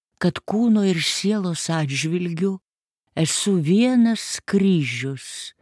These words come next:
tačiau tuo negaliu nusiskųsti ir netrokštu kitos paguodos be šios. Niekuomet šiame pasaulyje neturėti jokios paguodos ir gyventi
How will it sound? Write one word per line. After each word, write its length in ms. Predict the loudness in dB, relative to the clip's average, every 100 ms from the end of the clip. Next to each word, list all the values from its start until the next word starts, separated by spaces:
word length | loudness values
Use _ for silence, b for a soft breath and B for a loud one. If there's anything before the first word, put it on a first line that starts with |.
| _ _ _ _ _ 0
tačiau 400 | 0 4 2 0
tuo 160 | 2 6
negaliu 400 | 6 4 0 2
nusiskųsti 1160 | 2 2 -2 -2 -6 -4 -6 -4 -8 -8 -10 _ _ -2
ir 120 | 0 4
netrokštu 840 | 2 2 0 0 -4 -6 -6 -8
kitos 480 | -8 -6 -4 -4 -6
paguodos 720 | -4 -4 -2 -4 -2 -4 -6
be 160 | -4 -2
šios. 760 | -2 -2 -2 -2 -6 -8 -12 -14 _ _ _
Niekuomet 1040 | 0 4 2 2 0 2 0 -2 -6 -20 -20 _ _
šiame 380 | 0 2 4 2
pasaulyje 1040 | -2 -4 -4 -4 -4 -4 -4 -4 -4 -6 -14 _ _ -2
neturėti 720 | -2 2 2 2 2 0 2
jokios 640 | 0 0 -2 0 -2 -8 -8
paguodos 960 | -6 -4 -6 -6 -8 -10 -12 -12 -12 _ _ 2
ir 180 | 2 4
gyventi 880 | 2 4 2 4 2 2 0 0